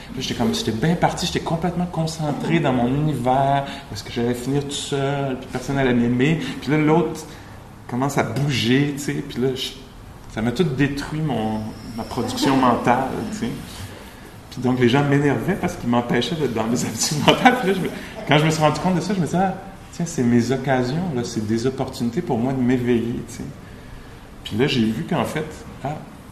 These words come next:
ben là, il y avait d'autres choses. Peut-être que j'étais éveillé, mais que là, oups, ça révélait mon rapport aux êtres humains, tu sais, comment je veux contrôler les êtres humains. Puis, euh, là, je venais, euh, complètement, euh,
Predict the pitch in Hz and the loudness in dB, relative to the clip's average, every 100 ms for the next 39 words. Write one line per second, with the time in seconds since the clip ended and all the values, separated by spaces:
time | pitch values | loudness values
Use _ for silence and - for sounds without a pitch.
0 | - - - - - 104 127 123 113 113 | -18 -16 -16 -14 -6 4 6 8 6 6
1 | 127 123 120 117 135 127 - - - 127 | 6 6 2 0 0 0 -2 -6 -2 2
2 | 113 117 113 147 160 110 120 107 123 127 | 4 4 2 2 0 0 0 2 2 0
3 | 160 - - - - - - - - 107 | -2 -4 -12 -14 -16 -18 -18 -10 -4 -4
4 | 110 131 123 127 113 117 131 117 113 113 | 2 2 4 4 4 2 2 4 4 6
5 | 120 117 113 117 117 - 113 110 - - | 6 6 4 2 2 2 2 2 -2 -6
6 | 117 110 113 110 101 110 113 131 123 123 | -6 -4 -4 -4 -4 -2 -2 0 0 4
7 | 123 123 123 117 113 110 - 113 107 - | 6 6 6 4 2 0 -2 0 0 -2
8 | - - - - - - 113 117 120 - | -8 -14 -14 -14 -10 -6 -4 -4 -8 -12
9 | - - 110 107 110 104 101 - - - | -14 -6 -4 0 2 2 -2 -6 -10 -14
10 | - - - - - - - - - - | -14 -14 -14 -14 -16 -16 -16 -16 -14 -14
11 | - - - - 156 147 131 127 131 135 | -14 -16 -4 2 4 4 2 2 2 2
12 | 123 104 | 2 0